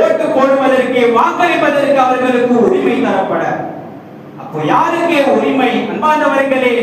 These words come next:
நாம இங்கேயே வளர்ந்து, இங்கேயே பிறந்து வளர்ந்த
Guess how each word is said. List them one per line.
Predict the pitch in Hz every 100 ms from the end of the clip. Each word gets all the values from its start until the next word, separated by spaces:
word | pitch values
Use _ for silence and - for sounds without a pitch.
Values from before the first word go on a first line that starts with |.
| 240
நாம | 226 247 240 226
இங்கேயே | 240 294 302 302 302
வளர்ந்து, | 262 269 262 240 220
இங்கேயே | 247 277 285 285 -
பிறந்து | 247 262 254 233
வளர்ந்த | 240 277 285 277